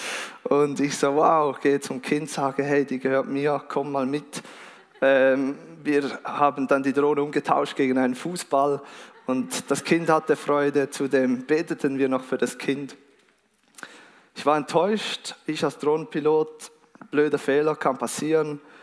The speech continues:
Nun, ich wollte die Drohne noch retten. Irgendwie versuchte ich alles, um sie noch zu retten. Auf der Missionsstation zurück habe ich sie mit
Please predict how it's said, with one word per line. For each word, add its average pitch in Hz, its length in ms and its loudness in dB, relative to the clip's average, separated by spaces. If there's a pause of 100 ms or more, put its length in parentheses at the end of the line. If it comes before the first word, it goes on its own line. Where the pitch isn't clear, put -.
(220)
Nun, 170 380 2
ich - 160 -2
wollte 175 280 2
die 175 120 0
Drohne 175 380 2
noch 170 180 2
retten. 135 480 0
Irgendwie 143 580 0
versuchte 139 440 -6
ich 135 160 -8
alles, 151 340 2
um 135 100 -4
sie 131 120 -4
noch 127 160 -4
zu 127 180 -4
retten. 113 400 -4 (300)
Auf - 120 -18
der 147 80 -2
Missionsstation 160 960 -2
zurück 151 440 -4
habe 147 240 2
ich 127 60 -8
sie 139 180 -2
mit 127 240 -4